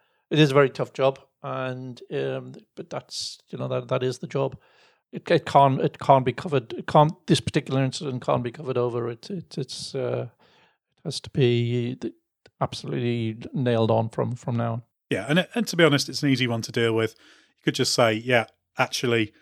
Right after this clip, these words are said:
Speaker 2: we shouldn't have done that. In future, we will make absolutely sure that it's confirmed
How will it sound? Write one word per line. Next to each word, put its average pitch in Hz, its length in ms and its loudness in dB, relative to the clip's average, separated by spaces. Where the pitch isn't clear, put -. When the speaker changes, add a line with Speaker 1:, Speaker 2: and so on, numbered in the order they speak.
Speaker 2:
we 117 100 -4
shouldn't 123 260 2
have 101 80 -12
done 110 220 0
that. 110 280 -2
In 127 160 0
future, 117 320 -4
we 113 100 0
will 107 100 2
make 110 180 0
absolutely 120 440 -2
sure 107 260 -2
that 104 100 -6
it's 117 120 -8
confirmed 123 760 2